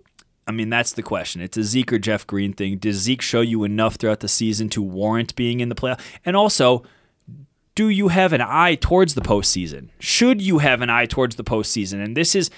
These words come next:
again, not a problem that is unique to Malone. All coaches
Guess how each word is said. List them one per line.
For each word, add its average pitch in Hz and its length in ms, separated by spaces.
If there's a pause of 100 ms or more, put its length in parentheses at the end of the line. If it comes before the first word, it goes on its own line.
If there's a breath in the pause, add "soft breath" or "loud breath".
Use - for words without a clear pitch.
(200 loud breath)
again, 131 360
not 127 180
a 170 60
problem 175 360
that 160 120
is 131 240
unique 139 360
to - 80
Malone. 143 400 (200)
All 160 260
coaches 156 600